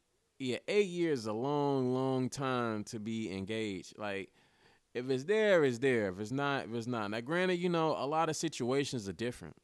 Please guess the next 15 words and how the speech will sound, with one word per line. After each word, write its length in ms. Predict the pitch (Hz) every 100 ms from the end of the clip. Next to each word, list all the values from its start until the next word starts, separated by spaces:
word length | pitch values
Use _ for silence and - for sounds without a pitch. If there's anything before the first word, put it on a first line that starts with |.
| _ -
A 100 | 104
lot 640 | 110 123 139 151 156 151
of 180 | 117 120
situations 1080 | - 139 131 - 104 117 135 123 107 101 -
are 200 | 87 85 82
different. 380 | 104 117 92 -
You 80 | 104
know, 260 | 101 101 - _ - -
not 180 | 135 151
everybody 460 | 156 156 135 131 127
can 160 | 131
just 160 | 120 107
immediately, 840 | 107 120 131 127 117 110 107 104 - _ _
you 140 | - 120
know, 340 | 104 98